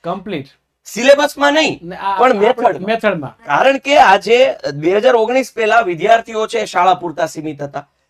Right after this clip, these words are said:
Speaker 2: ક્લાસીસ પૂરતા સીમિત હતા.
Speaker 1: હમ.
Speaker 2: શિક્ષકો છે, એક વિદ્યાર્થીઓ એક જ, સમાજ એટલે એક જ શિક્ષકને ઓળખતા.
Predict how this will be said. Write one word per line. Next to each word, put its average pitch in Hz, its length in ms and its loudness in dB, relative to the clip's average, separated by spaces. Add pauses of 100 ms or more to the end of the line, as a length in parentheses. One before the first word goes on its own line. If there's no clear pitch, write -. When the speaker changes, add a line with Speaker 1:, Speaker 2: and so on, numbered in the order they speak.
Speaker 2:
ક્લાસીસ 147 400 -6
પૂરતા 156 260 -6
સીમિત 143 340 -10
હતા. 139 160 -8
Speaker 1:
હમ. 127 160 -12 (120)
Speaker 2:
શિક્ષકો 208 580 -8
છે, 190 220 -8 (200)
એક 160 220 -8 (260)
વિદ્યાર્થીઓ 220 600 -2
એક 226 180 -2
જ, 180 100 -4
સમાજ 220 380 -2
એટલે 202 240 -6
એક 208 120 -8
જ 165 80 -8
શિક્ષકને 143 440 -10
ઓળખતા. 135 400 -8